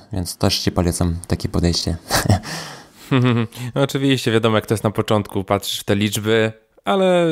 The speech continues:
Speaker 2: wiadomo, nie, nie ma się co przejmować, trzeba po prostu robić swoje. E, tą
Speaker 1: Dokładnie.
Speaker 2: historię, historię z Wrocławiem, e, zastanawiałem się, czy ją przytoczysz. Oglądałem parę dni temu twoją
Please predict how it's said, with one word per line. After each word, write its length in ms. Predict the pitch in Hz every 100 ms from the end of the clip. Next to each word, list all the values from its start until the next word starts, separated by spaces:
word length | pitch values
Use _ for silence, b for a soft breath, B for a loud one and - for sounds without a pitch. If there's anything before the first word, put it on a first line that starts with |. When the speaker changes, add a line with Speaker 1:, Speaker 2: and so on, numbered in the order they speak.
| 151 151 _
Speaker 2:
wiadomo, 600 | 147 131 127 131 120 104
nie, 180 | 98 110
nie 140 | 117 123
ma 100 | 117
się 80 |
co 120 | 117 110
przejmować, 460 | - 110 120 113
trzeba 140 | - 107
po 60 |
prostu 220 | 107 -
robić 240 | 104 101 -
swoje. 380 | - 117 113 143 B B B B B B -
E, 160 | 101
tą 60 | 110
Speaker 1:
Dokładnie. 200 | 120 85
Speaker 2:
historię, 600 | 85 - 143 127 123 123 120
historię 420 | - - 123 120
z 60 | 107
Wrocławiem, 880 | 120 117 127 110 113 113 113 113 - -
e, 300 | - 110 107
zastanawiałem 480 | 107 113 127 117 120
się, 140 | 123 123
czy 120 | 123
ją 120 | 110
przytoczysz. 800 | - - 131 135 - 107 - -
Oglądałem 500 | 107 107 104 104 101
parę 200 | 107 104
dni 160 | 107 101
temu 280 | 110 101
twoją 420 | 98 - 104 101